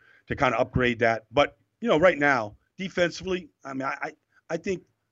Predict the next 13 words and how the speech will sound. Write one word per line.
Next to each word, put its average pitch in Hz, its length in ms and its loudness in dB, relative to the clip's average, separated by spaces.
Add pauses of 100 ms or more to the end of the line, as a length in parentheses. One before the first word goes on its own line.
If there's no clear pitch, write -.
(360)
the 160 60 -4
way 254 180 8
that 214 180 -2
the - 80 -8
Browns 156 400 2
have 131 180 -4
played 143 320 0
all 135 220 0
year, 131 400 -4 (1300)
they 175 180 -2
have, 175 280 0 (1080)
not 226 180 2
only 185 320 4